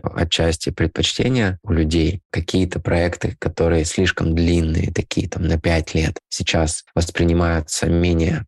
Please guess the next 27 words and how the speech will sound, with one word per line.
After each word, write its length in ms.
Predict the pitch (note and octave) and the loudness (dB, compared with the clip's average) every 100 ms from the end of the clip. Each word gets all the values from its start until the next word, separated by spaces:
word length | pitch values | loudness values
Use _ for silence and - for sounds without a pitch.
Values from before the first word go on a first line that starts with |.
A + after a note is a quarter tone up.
| - | -4
дружелюбно, 720 | F#2 F2+ F2 F#2+ C3+ C3 A#2 - F#2+ | 0 2 2 2 2 0 -2 -4 -2
менее 260 | F2 D#2+ | 2 2
радужно, 420 | E2+ G#2+ G#2 F#2 | 2 2 0 0
да, 260 | E2 F2 F2+ | 0 0 2
люди 360 | E2 D#2 E2+ - - | 2 0 0 -4 -4
как-то 460 | F2 - - - - | -4 -2 -4 -4 -6
сузили 520 | - A#2 F#2+ F2 D#2+ | -2 0 2 2 2
горизонты 540 | E2 E2+ F2+ F2+ F2 | 0 0 2 0 0
планирования 720 | E2+ E2+ F2 F2+ E2 D#2 - | 0 2 2 2 2 0 -2
до 380 | F2 F2 D#2+ D#2 - - | 0 2 2 0 -6 0
полугода, 640 | F#2+ F2+ D#2+ E2+ D#2+ E2+ | 2 4 2 2 2 0
года 400 | F2 E2+ G2+ G2 - - | 0 2 2 0 -2 0
и 180 | F2+ D#2+ | 0 0
вкладывают 640 | - - F2 E2 D#2+ F#2+ | -2 0 0 2 2 0
больше 380 | G#2 E2 E2 - | 2 2 2 0
денег 280 | E2+ F2 D#2+ | 0 0 -2
в 60 | |
проекты, 360 | - G#2 B2+ - | -2 -2 -2 -2
которые 320 | F2+ G2 F#2 | -2 0 0
находятся 420 | E2 - F2 - | 0 0 0 0
на 60 | E2 | -2
финальной 380 | - F2 D#2+ D#2+ | 0 0 0 -2
стадии 320 | - F#2 F#2+ | -2 -2 0
готовности, 680 | - - A2 G#2+ - G#2+ - | -2 0 0 0 -4 -10 -8
которые 360 | - - F2 D#2+ | -4 0 2 0
практически 800 | - D#2+ - F2 - - - G#2+ - - | -2 -4 0 0 -2 -2 -4 -4 -10 -2
построены. 680 | E2 - F2 D#2+ D2+ E2+ | -2 0 0 2 0 -4